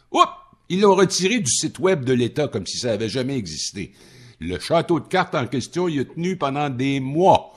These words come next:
Puis là, tout à coup, tout s'effondre. D'abord avec le rapport choc de la procureure générale de l'État,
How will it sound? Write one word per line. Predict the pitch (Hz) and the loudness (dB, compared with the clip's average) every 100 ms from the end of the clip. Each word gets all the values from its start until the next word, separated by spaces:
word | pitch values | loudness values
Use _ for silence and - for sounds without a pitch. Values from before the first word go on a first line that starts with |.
| - - - | -20 -20 -14
Puis | - | -4
là, | 135 151 | 0 0
tout | - 135 | 0 -4
à | |
coup, | - 160 160 - _ _ _ | -2 -6 -8 -12 _ _ _
tout | 156 | -10
s'effondre. | - 110 - 82 58 - - - _ - | -6 -6 -6 -10 -12 -20 -20 -20 _ -12
D'abord | 85 98 107 | -6 0 0
avec | 87 90 | 0 -6
le | |
rapport | 78 87 - 90 - | -6 -6 -4 -6 -6
choc | - - 123 - - - - - - | -10 -8 -6 -6 -10 -20 -20 -20 -10
de | |
la | 80 | -8
procureure | 92 80 90 92 76 | -8 -8 -6 -6 -6
générale | 78 82 90 78 | -8 -8 -8 -8
de | 73 | -8
l'État, | 69 - 82 | -10 -10 -12